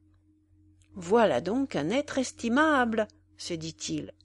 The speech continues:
Et comme la soirée s'avançait, il vit avec un plaisir égal au chagrin,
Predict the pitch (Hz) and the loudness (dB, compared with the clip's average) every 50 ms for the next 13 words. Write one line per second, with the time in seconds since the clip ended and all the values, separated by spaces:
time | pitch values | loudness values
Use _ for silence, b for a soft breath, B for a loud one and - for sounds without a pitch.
0 | - _ _ _ _ _ _ _ _ - _ _ _ _ _ _ _ _ _ _ | -20 _ _ _ _ _ _ _ _ -20 _ _ _ _ _ _ _ _ _ _
1 | - - 247 247 - - - 214 - 302 320 339 349 339 - - 330 330 349 415 | 0 4 4 4 4 2 -6 0 2 4 6 6 4 4 4 4 2 4 4 0
2 | 403 - 262 220 208 202 208 208 - - 320 370 - b b b b b b b | 0 0 0 0 2 0 -2 -2 -2 -2 -2 -2 -2 b b b b b b b
3 | b b b b b b - - 311 320 330 415 480 480 - - 311 285 285 294 | b b b b b b 2 4 4 4 6 6 6 6 8 8 8 10 10 6
4 | 294 - 294 277 254 - 294 302 339 339 294 240 214 220 240 285 339 381 403 370 | 6 6 4 4 4 4 6 6 6 6 6 4 0 2 4 4 4 4 4 2
5 | - - - 196 208 180 165 196 196 196 185 180 180 - - - 190 180 165 170 | 0 -2 0 0 0 6 10 10 10 10 10 6 2 2 2 2 2 2 2 0
6 | 185 226 277 330 | 0 0 0 0